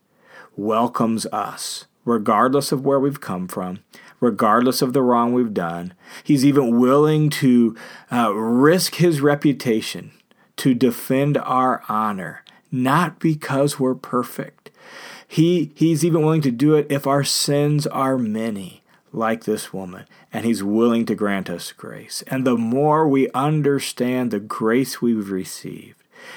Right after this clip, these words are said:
and the more we understand the cost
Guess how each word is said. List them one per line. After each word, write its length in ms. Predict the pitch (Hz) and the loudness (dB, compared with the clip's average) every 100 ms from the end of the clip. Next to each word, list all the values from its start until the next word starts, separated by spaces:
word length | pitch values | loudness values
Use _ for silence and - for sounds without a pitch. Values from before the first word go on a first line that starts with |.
| - | -6
and 180 | 127 123 | -2 4
the 80 | 117 | 4
more 400 | 120 139 160 165 | 4 4 6 4
we 180 | 160 143 | 4 2
understand 760 | 135 143 135 - 131 135 131 | 2 0 -2 -2 -2 0 0
the 80 | 117 | 0
cost 1000 | - - - 139 156 113 - - - | -2 -8 -4 2 2 0 -6 -10 -12